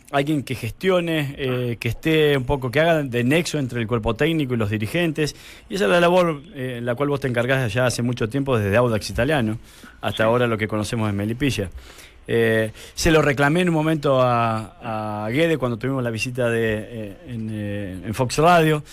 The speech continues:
Speaker 1: diciéndole que, que Colo Colo para mí no era solamente Moza o Guede, sino que también debía existir una estructura, eh, casi para que funcione Colo Colo como empresa.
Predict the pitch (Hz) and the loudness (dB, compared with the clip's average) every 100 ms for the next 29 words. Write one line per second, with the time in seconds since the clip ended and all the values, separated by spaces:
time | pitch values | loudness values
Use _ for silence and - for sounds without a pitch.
0 | - - 117 139 135 135 131 117 107 104 | -20 -8 -4 0 0 0 -2 -6 -6 -12
1 | - 117 110 147 135 120 117 135 131 135 | -4 -2 0 2 2 2 0 2 2 2
2 | 135 - 123 120 113 113 117 131 117 110 | 0 -2 -2 -2 -2 -2 0 0 0 0
3 | 120 143 139 110 113 107 104 107 131 135 | 2 2 0 -2 -2 -2 0 0 0 -2
4 | - - - 117 127 123 113 110 110 147 | -6 -16 -2 2 4 4 2 -6 -4 -2
5 | 127 104 - - 101 - 165 165 139 123 | -2 -2 -6 -6 -6 0 2 4 2 0
6 | - _ - _ - 120 107 101 139 - | -12 _ -20 _ -12 -4 -4 -2 -2 -2
7 | 117 - _ 110 107 113 - 110 - 160 | -6 -14 _ -2 -2 -2 -4 -4 0 0
8 | 139 113 110 139 123 110 113 113 165 127 | 0 0 0 0 0 2 2 2 0 0
9 | 104 | -4